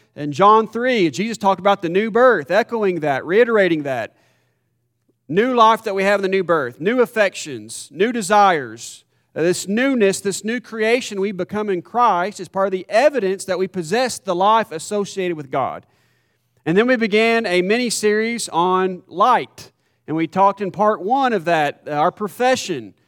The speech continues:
What we believe matters. John emphasizes that as he's addressing Gnostic heresy. The Gnostics, who were, uh, from the Greek,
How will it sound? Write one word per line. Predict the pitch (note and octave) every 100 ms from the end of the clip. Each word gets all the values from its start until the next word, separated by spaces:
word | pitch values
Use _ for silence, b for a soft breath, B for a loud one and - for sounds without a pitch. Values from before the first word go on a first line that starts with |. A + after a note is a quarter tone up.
| _ _ _ -
What | D#3 G3+
we | A3+
believe | G#3+ A3+ B3 B3+ A#3 F3+
matters. | G3+ A3 A#3+ G#3+ C3 A#2
John | D3 F#3 G#3+
emphasizes | B3 B3 - G#3 G3+ F3
that | F3+ E3+
as | D3+ -
he's | G#3+
addressing | F#3 E3+ G#3 G#3+ A3+ A3 F3
Gnostic | F#3+ A#3 - - B3 F3+
heresy. | F3+ B3 B3 G#3+ - F#3 G#3 B3 _ _ _ -
The | D#3+
Gnostics, | E3+ G#3+ A#3+ - B3 B3 - -
who | G3 G#3
were, | G3 F3+ D3 b b b
uh, | C#3+ A#2+ G2+ G2 -
from | - G3
the |
Greek, | D#3 G#3 A#3 -